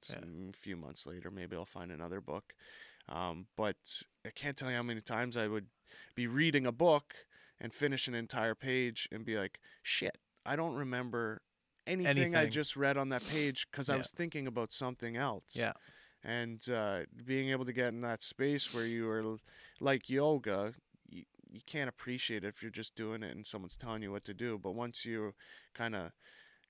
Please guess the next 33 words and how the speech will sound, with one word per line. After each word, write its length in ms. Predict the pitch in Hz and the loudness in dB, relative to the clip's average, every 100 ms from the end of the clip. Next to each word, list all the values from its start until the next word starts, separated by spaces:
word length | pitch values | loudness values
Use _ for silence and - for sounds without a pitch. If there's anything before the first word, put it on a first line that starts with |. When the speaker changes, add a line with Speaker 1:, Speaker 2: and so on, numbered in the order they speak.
| _ _ _ _ _ | _ _ _ _ _
Speaker 2:
get 200 | 131 117 - | 0 0 0
into 340 | 139 135 143 | -4 -4 -4
the 100 | 127 | -4
moment 720 | 120 117 120 123 123 123 - | -2 -2 0 0 0 -2 -4
and, 180 | 110 104 | -4 -4
and 140 | 95 117 | -2 2
Speaker 1:
Know 120 | 120 | 4
why 220 | 107 110 | 4 4
you're 140 | 113 113 | 2 -2
doing 280 | 110 110 | -4 -2
it. 20 | 170 | 4
Speaker 2:
Yeah, 240 | 202 120 | 6 6
and 140 | 117 117 | 4 -2
being 240 | - 165 151 | 0 2 4
mindful 500 | 151 151 151 117 110 | 4 4 0 0 0
about 300 | 98 90 67 | 2 0 0
it 140 | 80 | -2
Speaker 1:
Yeah. 240 | 120 117 85 | 0 0 -2
Speaker 2:
and 160 | 113 | -8
focused 720 | - 139 135 - 98 95 - | -2 0 2 0 -4 -4 -6
and 260 | 107 104 104 | -6 -8 -8
kinda 220 | 120 113 | -6 -4
slowing 400 | - 117 113 110 | -4 -2 -2 -2
down 200 | 113 110 | -2 -2
your 100 | 107 | -2
mind 340 | 104 101 110 113 | -2 -2 -2 -4
from 280 | - 107 104 | -6 -4 -2
anything 380 | 117 120 117 | -2 -2 -2
else 280 | 110 110 - | 0 -2 -4
that's 180 | 113 - | -8 -8
going 320 | - 98 90 | -6 -4 -4
on 300 | 95 107 101 | -4 -4 -4
and, 260 | 92 101 | -8 -10